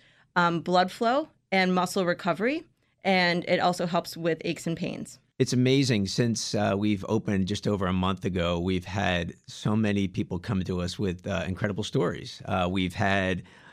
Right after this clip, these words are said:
Speaker 2: a friend of mine who plays the guitar. He's, he's pushing fifty, and he's starting to experience some early, uh, early arthritis. And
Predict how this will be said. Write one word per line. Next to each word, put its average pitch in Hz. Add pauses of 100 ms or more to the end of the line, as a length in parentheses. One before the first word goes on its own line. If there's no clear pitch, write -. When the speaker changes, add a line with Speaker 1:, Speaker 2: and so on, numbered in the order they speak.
(100)
Speaker 2:
a -
friend 127
of 117
mine 110
who 107
plays 104
the 104
guitar. 101
He's, 95
he's 95
pushing 95
fifty, 101
and 92
he's 95
starting 95
to 92
experience 95
some 95
early, 92
uh, 90 (220)
early 87
arthritis. 87
And 90